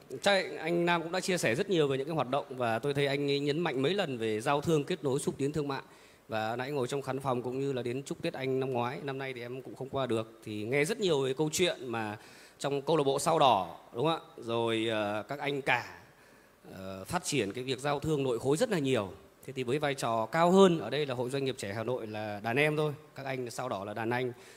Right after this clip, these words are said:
Và với những tập đoàn rất là lớn có thể tạo ra những cơ hội có thể nói nó khổng lồ.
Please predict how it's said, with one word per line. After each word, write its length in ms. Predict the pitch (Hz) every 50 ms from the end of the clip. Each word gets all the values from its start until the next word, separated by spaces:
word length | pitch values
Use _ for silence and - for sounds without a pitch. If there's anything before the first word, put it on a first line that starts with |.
| - - -
Và 120 | 107 104
với 100 | 104 113
những 100 | 123 170
tập 120 | - 131 - 135
đoàn 180 | 123 117 120
rất 180 | 143 220 - 170
là 120 | 147 131
lớn 300 | 123 123 127 131 151 185
có 120 | - - 156
thể 140 | 135 113
tạo 220 | 110 - 120 113 123
ra 140 | 143 139 139
những 140 | 143 135
cơ 200 | 135 - 151 143
hội 240 | 135 147 151 127 - - -
có 100 | - 139
thể 140 | 135 127 104
nói 160 | 101 98 113
nó 80 | 135 151
khổng 200 | - 135 101 110
lồ. 260 | 113 110 110 101